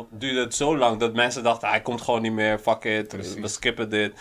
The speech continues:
Speaker 1: En, eh, af en toe kwam ook die, die chick on stage en ze zei: van, "Ja, we houden jullie allemaal op de hoogte, tot nu toe, geniet ervan."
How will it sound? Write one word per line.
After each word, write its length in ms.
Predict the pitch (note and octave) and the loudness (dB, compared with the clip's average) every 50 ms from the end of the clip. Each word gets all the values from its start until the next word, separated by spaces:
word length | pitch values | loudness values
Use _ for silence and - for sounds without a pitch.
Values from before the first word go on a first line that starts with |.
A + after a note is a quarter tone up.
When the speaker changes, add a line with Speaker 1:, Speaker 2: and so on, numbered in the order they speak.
| - - - - - | -20 -20 -20 -12 -2
Speaker 1:
En, 440 | - - G#2+ G#2 G#2 G#2 G#2+ G#2+ G#2+ | 0 2 4 4 2 0 -2 -4 -6
eh, 460 | - - G2+ G2+ G2 G2 G2 G2 F#2+ - | -6 -4 -4 -2 -2 -2 -4 -4 -4 -6
af 120 | A#2 A#2+ | -6 -6
en 60 | A2+ | -6
toe 120 | A2 C3 A#2+ | -8 -8 -2
kwam 220 | - C#3 A#2+ B2 | 0 0 0 0
ook 160 | B2 A#2 A2+ | -2 -4 -4
die, 360 | A2+ A#2 A2 A2 A2 G#2+ G2+ G#2+ | -6 -4 -4 -4 -6 -8 -8 -6
die 160 | G#2+ A2 G#2+ - | -6 -6 -6 -4
chick 240 | - - C#3 C#3 - | -2 -2 -2 0 0
on 140 | B2+ A2 G#2 | -2 -2 -2
stage 420 | - - B2 A#2 A2+ A2+ A2+ A2+ - | 0 2 4 6 6 6 4 2 -2
en 120 | A2 G#2 | -4 -4
ze 140 | G2+ A2 G#2 | -4 -4 -2
zei: 220 | G#2+ A2 G#2 G#2 | 0 2 2 2
van, 180 | - - G#2+ A2 | 0 -2 -4 0
"Ja, 420 | A2+ C3+ C#3 C3 B2 C3 C3+ C3 | 4 6 6 6 6 6 4 2
we 60 | C3 B2+ | 2 2
houden 360 | B2+ B2+ B2+ C3 C3 B2 B2+ B2+ | 2 2 2 2 0 -2 -2 -2
jullie 160 | B2+ B2+ B2+ | -2 -2 0
allemaal 240 | B2+ C3+ C3 C3 B2 | 0 0 0 0 0
op 60 | A#2+ | 0
de 60 | B2+ | 0
hoogte, 720 | A#2 A#2 B2 B2+ B2+ B2+ - - B2+ A#2+ A#2+ B2 A#2+ A#2+ A#2+ - | 0 0 2 0 0 -2 -4 -6 -4 -4 -2 -2 -2 -4 -4 -4
tot 140 | A#2+ A#2 | -6 -6
nu 160 | A#2 A#2+ A#2+ A#2 | -6 -6 -8 -8
toe, 380 | - A#2+ A#2+ A#2 A#2 A#2+ B2 | -8 -8 -6 -6 -6 -6 -6
geniet 340 | - - A#2+ A2+ A#2+ A#2+ - | -6 -6 -4 -4 -4 -4 -6
ervan." 540 | A#2 - - A2+ A2 A2 A2 A2 A2 A#2 | -8 -6 -4 -2 0 0 0 -2 -2 -4